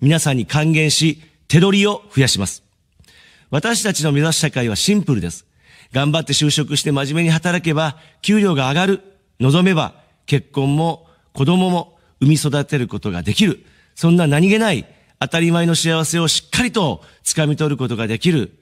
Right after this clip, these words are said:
そんな社会を取り戻したい。それだけです。もし国民民主党がもっと議席を増やし、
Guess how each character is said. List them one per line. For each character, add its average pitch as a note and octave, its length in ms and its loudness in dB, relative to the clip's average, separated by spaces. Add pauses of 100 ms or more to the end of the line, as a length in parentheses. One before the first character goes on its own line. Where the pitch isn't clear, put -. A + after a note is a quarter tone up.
そ C#3+ 180 -2
ん - 20 0
な D#3+ 80 0
社 E3 140 -2
会 C3 240 -2
を D3+ 320 -4 (180)
取 B2 160 -2
り B2 60 0
戻 A#2+ 160 -2
し - 100 -4
た C3+ 120 -2
い。 F2+ 100 -6 (320)
そ - 140 -2
れ A#2+ 60 2
だ A2 100 -2
け G#2 80 -4
で E2+ 60 -8
す。 - 140 -12 (720)
も G3 100 2
し G3+ 200 0
国 E3 200 0
民 F3 160 4
民 E3+ 120 2
主 - 60 -2
党 D#3+ 180 0
が D#3+ 280 -2 (240)
も C#3 220 2
っ - 40 -4
と - 180 -2
議 B2 100 0
席 C3+ 280 -2
を A#2+ 60 -2
増 A2 80 -2
や G#2 80 0
し、 E2 240 -6